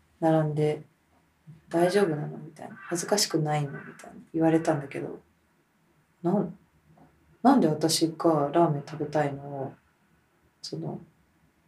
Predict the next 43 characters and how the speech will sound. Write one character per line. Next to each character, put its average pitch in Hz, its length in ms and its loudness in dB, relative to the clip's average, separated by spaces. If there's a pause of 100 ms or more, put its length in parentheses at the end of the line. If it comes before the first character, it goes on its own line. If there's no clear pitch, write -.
(180)
お 165 80 6
じ 165 140 4
さ 170 160 2
ん 156 80 2
が 156 100 0
ジ 165 200 6
ロ 156 100 8
ジ 139 140 -2
ロ 139 60 -4
見 143 120 -6
て 139 140 -4
く 131 120 -6
る 135 140 -4
っ - 20 -10 (200)
て - 140 -12
い - 80 -8
う - 20 -12
理 139 120 -8
由 139 120 -6
で 135 320 -6 (560)
我 170 220 6
慢 - 20 4
し 139 120 -2
な 135 100 0
き 131 100 -14
ゃ 139 40 -12
い - 40 -20
け 143 100 -6
な 143 80 -6
い 131 40 -10
ん 131 60 -12
だ - 60 -18
っ - 40 -20 (280)
て、 - 140 -16 (800)
逆 160 260 -2
ギ 175 80 2
レ 170 140 4
し 165 100 -2
ち 165 80 -2
ゃ 156 40 -4
っ - 20 -8
て。 - 440 -12 (240)
<laughs> - 580 -8